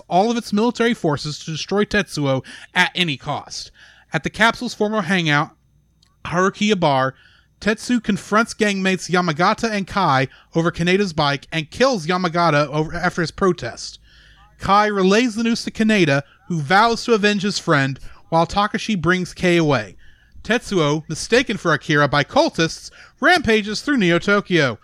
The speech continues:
arriving at Akira's cryogenic storage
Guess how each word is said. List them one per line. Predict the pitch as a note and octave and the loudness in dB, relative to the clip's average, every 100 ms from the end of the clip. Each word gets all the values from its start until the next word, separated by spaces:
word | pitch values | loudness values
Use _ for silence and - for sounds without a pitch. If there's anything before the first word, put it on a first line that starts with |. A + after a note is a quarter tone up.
| - - | -20 -6
arriving | D#3 G3 G#3+ F#3+ F#3 | 2 4 4 4 0
at | F3 D#3+ | 0 -2
Akira's | - F3+ F3 E3 | -2 0 2 0
cryogenic | - F3 G3 F#3 C#3+ D#3+ - | -4 0 2 0 0 -2 -2
storage | - E3+ E3 B2+ - - | -2 2 2 0 -12 -16